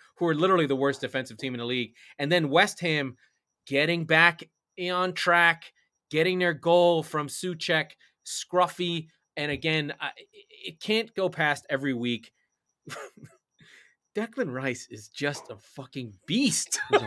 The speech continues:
Speaker 2: horse.
Speaker 1: <laughs>
Speaker 2: Yeah.
Speaker 1: Like, whoever gets him, and I don't know, and I hope it's not Chelsea, and I hope, actually, I hope it's Chelsea, 'cause you know what? Tuchel's such an asshole, he'll fuck it up. 'Cause he's like, "Oh, we have to do something different and make you not do what you like to do."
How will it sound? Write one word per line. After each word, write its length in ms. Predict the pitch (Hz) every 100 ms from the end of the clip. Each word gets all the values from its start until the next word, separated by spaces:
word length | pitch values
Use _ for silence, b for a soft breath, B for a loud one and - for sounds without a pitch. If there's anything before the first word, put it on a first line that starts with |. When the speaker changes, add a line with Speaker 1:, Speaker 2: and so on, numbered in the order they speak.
| -
Speaker 2:
horse. 200 | - -
Speaker 1:
<laughs> 60 | - - -
Speaker 2:
Yeah. 180 | 262 269 B B -
Speaker 1:
Like, 240 | 202 202 175
whoever 420 | 202 262 320 330
gets 320 | 175 220 -
him, 220 | 170 143
and 180 | 147 151
I 80 | 185
don't 180 | 226 208
know, 140 | 196
and 160 | 170 151
I 100 | 143
hope 220 | 208 208
it's 160 | 175
not 240 | 190 185 185
Chelsea, 600 | - 165 160 160 151 - b b b
and 160 | 127
I 80 | 123
hope, 340 | 123 175 175 _ _ _ _
actually, 260 | 214 226 226
I 40 | 160
hope 240 | 226 359
it's 140 | 302
Chelsea, 380 | - 165 147 143
'cause 180 | 156 139
you 80 | 160
know 120 | 170
what? 200 | 175 180 b b
Tuchel's 400 | 220 240 240 -
such 220 | 196 170
an 140 | 170 -
asshole, 580 | 120 131 - 165 175 165 _ -
he'll 120 | 151
fuck 360 | - - 139 139
it 80 |
up. 220 | 127 151 _ _ _
'Cause 140 | 160
he's 140 | 151 135
like, 200 | 147 143
"Oh, 260 | 190 208 196 165
we 160 | 175
have 120 | 185
to 80 | 185
do 180 | 160 185
something 340 | 180 165 160
different 440 | - 180 185 147 135
and 120 | 135
make 200 | 147 143
you 160 | 147 131 b
not 320 | 139 147 160 160
do 160 | 170
what 200 | 156 147
you 120 | 147
like 200 | 143 139 139
to 60 |
do." 220 | 135 156